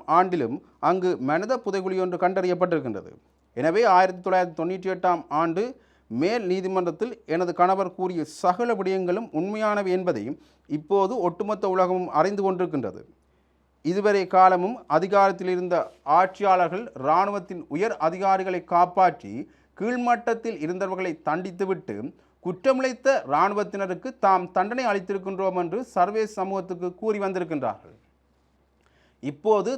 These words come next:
தண்டனையை அனுபவித்து வரும் இராணுவ வீரர்கள் தண்டனை பெறும்போது கோப்ரல் சோமரத்ன ராஜபக்ச, ஜெயதிலக்க, ஜெயசிங்க, பெரேரோ ஆகியோர் இராணுவத்தில் இணைந்து முறையே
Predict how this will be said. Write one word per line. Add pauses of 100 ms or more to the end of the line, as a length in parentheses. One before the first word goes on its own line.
(120)
தண்டனையை
அனுபவித்து
வரும்
இராணுவ
வீரர்கள் (100)
தண்டனை
பெறும்போது (580)
கோப்ரல்
சோமரத்ன
ராஜபக்ச, (560)
ஜெயதிலக்க, (500)
ஜெயசிங்க, (560)
பெரேரோ (240)
ஆகியோர் (340)
இராணுவத்தில் (180)
இணைந்து (400)
முறையே